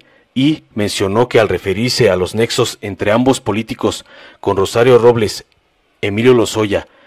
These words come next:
Gerardo Ruiz Esparza y Luis Miranda, los casos donde se encuentre un vínculo se tienen que investigar, sostuvo. Cabe mencionar que la U I F busca movimientos inusuales que superen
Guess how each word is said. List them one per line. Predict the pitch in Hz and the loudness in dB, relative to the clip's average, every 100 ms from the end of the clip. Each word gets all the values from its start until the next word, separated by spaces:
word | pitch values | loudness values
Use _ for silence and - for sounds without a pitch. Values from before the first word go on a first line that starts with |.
| _ - | _ -6
Gerardo | 101 101 117 123 120 | -2 4 4 4 0
Ruiz | 110 - | 0 -4
Esparza | 107 - 110 113 101 - | -6 -2 -2 0 -4 -6
y | 95 | -10
Luis | 98 110 | -6 -4
Miranda, | 123 117 120 131 139 - - - | 0 2 2 2 0 -4 -20 -6
los | 95 - | -6 0
casos | 117 117 120 98 - - | 2 2 2 -6 -10 -6
donde | 98 123 127 | 0 2 2
se | - | 0
encuentre | 98 117 120 120 | -4 -2 -2 0
un | 123 | -2
vínculo | 117 127 127 135 135 139 - - | 0 -2 0 4 4 2 -12 -18
se | - 107 | -4 -2
tienen | - 120 127 123 | 0 0 0 2
que | 123 | 2
investigar, | 131 123 - 101 95 90 | 4 2 0 -2 -2 -2
sostuvo. | - 98 - 110 95 85 _ _ _ - - _ | -4 -6 -4 -4 -4 -8 _ _ _ -20 -20 _
Cabe | - 131 | 4 4
mencionar | 139 120 - 101 113 113 | 4 0 -2 0 0 0
que | 110 | -2
la | 95 90 - | -2 -2 -2
U | 127 | 0
I | 131 123 | 4 4
F | 117 135 131 - - - | 4 -2 -2 -20 -20 -2
busca | 123 131 - 131 - - | -2 0 2 2 0 -6
movimientos | 104 98 98 120 123 127 | -4 -4 -2 -2 -2 -2
inusuales | 107 92 - 117 123 123 | -2 -4 2 2 2 -2
que | 98 | -6
superen | - - 117 131 | -8 2 4 4